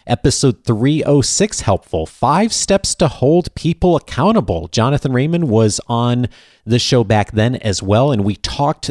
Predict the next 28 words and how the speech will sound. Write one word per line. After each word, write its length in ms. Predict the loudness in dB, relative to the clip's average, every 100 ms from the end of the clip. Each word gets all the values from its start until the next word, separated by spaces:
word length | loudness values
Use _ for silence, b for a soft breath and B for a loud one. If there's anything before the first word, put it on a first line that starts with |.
| -12
through 500 | -8 -2 2 4 2
the 120 | 0
five 340 | 0 -2 0
steps 420 | -2 -2 -2 -4 -4
in 180 | -4 -2
the 160 | -2
accountability 800 | -2 -4 -4 -2 2 2 2 -2
dial 300 | -4 -4 -2
that 200 | -4 -4
we 80 | -4
referenced 560 | -2 -2 -2 -6 -6 b b b b -4
in 200 | -2 0
this 220 | 0 0
conversation. 920 | -2 -4 -4 -6 -4 -2 -2 -2 -2 -4
If 400 | -4 0 0 0
you 340 | -6 -2 2 2
haven't 360 | 2 0 0
heard 200 | 0 -2
that 160 | 0 0
episode 640 | 0 0 -2 0 0 -2 -4
and 440 | -2 -2 -2 0
you 140 | 2 4
are 80 |
looking 380 | 2 0 -2 -10
for 260 | -4 -2 -2
a 140 | -4
good 300 | -2 2 2
model 560 | 0 -2 0 -2 -6